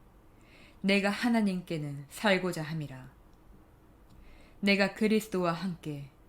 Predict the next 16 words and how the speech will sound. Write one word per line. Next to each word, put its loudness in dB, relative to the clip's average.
십자가에 0
못 -2
박혔으나 -10
그럼에도 2
나는 6
살아있노라. -4
그러나 0
내가 2
아니라 -4
오직 0
그리스도께서 0
내 4
안에 2
사시는 -4
것이라. -12
그런즉 0